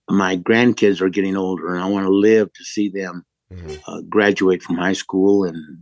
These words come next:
Speaker 1: and, uh, you know, I just, I just wanna see them grow. I've got five grandkids.
Speaker 2: Yeah.
Speaker 1: And, uh,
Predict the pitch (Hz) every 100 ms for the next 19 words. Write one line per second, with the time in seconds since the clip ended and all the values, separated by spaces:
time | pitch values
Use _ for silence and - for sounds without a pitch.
0 | 90 82 82 80 82 78 - _ _ _
1 | _ _ - - - 92 98 95 98 95
2 | - _ - 90 95 - 95 98 - 117
3 | 123 98 87 80 - - 98 110 131 87
4 | 82 90 92 - 101 104 98 85 - 98
5 | 107 101 92 78 - - _ - 78 78
6 | - _ - 90 90 85 80